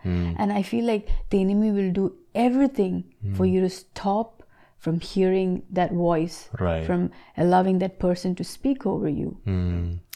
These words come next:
Speaker 2: by allowing whatever, guilt,
Speaker 1: Mm.
Speaker 2: condemnation, discouragement, so, so and, and so on. So I feel like, um, it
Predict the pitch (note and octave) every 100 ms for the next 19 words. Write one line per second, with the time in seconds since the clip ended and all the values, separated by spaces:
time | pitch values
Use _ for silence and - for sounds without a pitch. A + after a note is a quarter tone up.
0 | - F#3 F#3 F#3+ F#3 F3+ F3+ F3+ F3 F#3+
1 | G#3 E3+ E3+ F3 F3 E3 F3 F3 F3+ E3
2 | D#3+ - - E3+ - _ - F3+ - E3+
3 | D#3+ F3 D3+ D3+ - - - F#3+ F3+ A3
4 | - F3+ F3+ F#3+ - - F3+ F3 - E3
5 | E3+ F#3 - - - - - - _ -
6 | G3 F3+ - F3+ G#3 G#3 G#3 F#3+ - -
7 | F#3 F#3 F#3 F#3+ F#3+